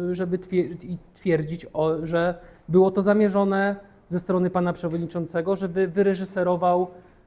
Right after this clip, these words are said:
e, bardzo smutny, żenujący spektakl polityczny, w którym chciał, żebyśmy zagrali.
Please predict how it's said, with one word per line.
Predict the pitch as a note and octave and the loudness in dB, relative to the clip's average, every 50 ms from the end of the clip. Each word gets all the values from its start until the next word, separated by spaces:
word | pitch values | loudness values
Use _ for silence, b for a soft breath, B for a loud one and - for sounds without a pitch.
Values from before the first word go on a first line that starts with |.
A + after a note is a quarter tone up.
| _ | _
e, | E3 E3+ E3 E3 E3+ F3 | -8 -6 -4 -4 -4 -2
bardzo | E3+ F#3 G#3+ G#3 G#3+ G#3+ | 0 0 0 0 0 -4
smutny, | - - A3 G#3+ G#3+ A3 A3 G3+ F#3 E3 | -4 0 2 2 2 2 0 0 -2 0
żenujący | E3+ E3+ E3+ E3 E3 E3 E3 E3 D#3+ D#3+ D#3 | 0 0 2 2 2 2 2 0 -4 -6 -10
spektakl | C#3 - - D3+ D3 - - C3+ C3+ - - C#3 C3+ | -12 -10 -10 -12 -10 -8 -8 -8 -8 -8 -10 -12 -10
polityczny, | C3+ - D3+ C#3+ D3 C#3+ - D3+ - - - F3+ F3 | -8 -6 -6 -6 -4 -6 -8 -10 -8 -8 -8 -8 -8
w | - - | -10 -14
którym | - D#3+ - F3 E3+ F3 | -14 -10 -6 -6 -6 -6
chciał, | F3 - F3+ E3+ D#3 | -6 -4 -2 -2 -2
żebyśmy | D3+ D#3+ D#3 D#3 - D#3+ D#3 | -2 -4 -6 -6 -6 -6 -4
zagrali. | D3 D3+ C#3 C3+ A#2+ A2 G#2 G2+ | -4 -4 -4 -4 -6 -6 -8 -10